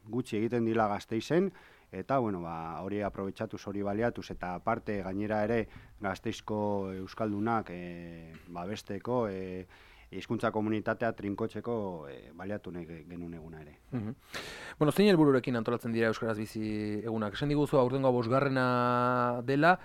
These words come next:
Speaker 1: Mhm.
Speaker 2: eh, ideia hau, egun hau antolatzeko, eh, ideia sortu zenean, eh, zeintzuk ziren arrazoi nagusiak duela bost urte, eta, eta gaur egun berdinak dira, edo aldatu dira, hainbatean?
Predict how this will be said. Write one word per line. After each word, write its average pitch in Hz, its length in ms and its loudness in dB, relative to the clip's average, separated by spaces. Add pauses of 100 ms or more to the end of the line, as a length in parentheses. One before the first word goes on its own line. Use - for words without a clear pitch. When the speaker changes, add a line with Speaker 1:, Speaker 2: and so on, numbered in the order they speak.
(180)
Speaker 1:
Mhm. 107 160 -8
Speaker 2:
eh, 131 260 4
ideia 165 420 6
hau, 139 160 8
egun 139 260 2
hau 156 440 4
antolatzeko, 139 1500 2
eh, 127 180 -6
ideia 143 520 2
sortu 139 320 -2
zenean, 156 560 4
eh, 123 360 -4
zeintzuk 147 340 -4
ziren 127 220 -2
arrazoi 113 300 -2
nagusiak 104 580 -4
duela 110 180 0
bost 113 220 0
urte, 175 420 4 (100)
eta, 117 360 0
eta 127 220 0
gaur 135 160 4
egun 180 340 2
berdinak 131 420 2
dira, 165 240 0 (220)
edo 110 220 0
aldatu 113 260 2
dira, 104 240 0 (120)
hainbatean? 98 400 -4